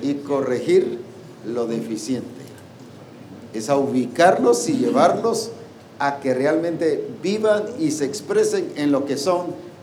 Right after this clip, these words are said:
en Cristo Jesús, porque ya tienen vida. Y un pastor que no se reproduce es porque no tiene vida. Un discipulador que no se reproduce es porque no tiene vida,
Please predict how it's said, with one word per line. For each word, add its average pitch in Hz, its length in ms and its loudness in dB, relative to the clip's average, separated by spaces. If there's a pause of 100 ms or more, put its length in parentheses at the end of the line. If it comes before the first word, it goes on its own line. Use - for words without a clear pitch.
en 135 180 0
Cristo 156 440 2
Jesús, 143 300 -4
porque 127 240 -4
ya 127 120 4
tienen 123 320 -2
vida. 104 300 -8 (1400)
Y 107 140 -4
un 160 260 0
pastor 165 460 0
que 120 140 -4
no 131 120 -2
se 160 100 -2
reproduce 151 460 0
es 160 80 -4
porque 131 240 -6
no 131 140 -2
tiene 127 280 -2
vida. 123 320 -2 (600)
Un 147 180 -2
discipulador 156 760 2
que 131 160 -2
no 143 120 0
se 160 140 0
reproduce 147 540 -2
es - 40 -10
porque 117 320 -6
no 135 220 -2
tiene 143 320 0
vida, 160 280 0